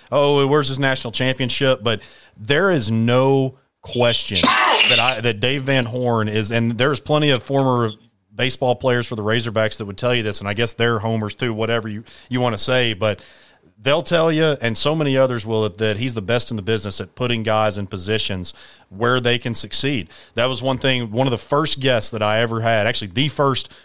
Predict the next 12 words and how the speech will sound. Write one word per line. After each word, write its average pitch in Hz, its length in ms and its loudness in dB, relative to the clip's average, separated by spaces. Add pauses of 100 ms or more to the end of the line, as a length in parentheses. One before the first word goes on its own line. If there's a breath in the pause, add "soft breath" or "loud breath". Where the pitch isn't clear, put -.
former 135 320 2
Razorback 110 520 0
that 104 100 -4
I 107 140 2
ever 107 160 -2
had 113 180 -2
on 104 100 -4
my 98 140 -2
former 110 480 -4 (340)
podcast, 110 480 0
Tex 123 280 -2
Hogs, 98 400 0